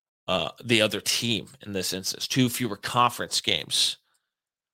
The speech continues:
Uh, I don't think it's fair to penalize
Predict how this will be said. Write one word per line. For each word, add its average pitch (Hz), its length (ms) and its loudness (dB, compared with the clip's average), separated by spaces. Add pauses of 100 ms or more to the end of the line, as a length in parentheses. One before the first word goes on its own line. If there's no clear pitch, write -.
(300)
Uh, 101 320 4
I 120 80 4
don't 131 140 2
think 135 140 -2
it's - 420 -4 (160)
fair 156 480 2 (800)
to 131 580 8 (1200)
penalize 139 840 4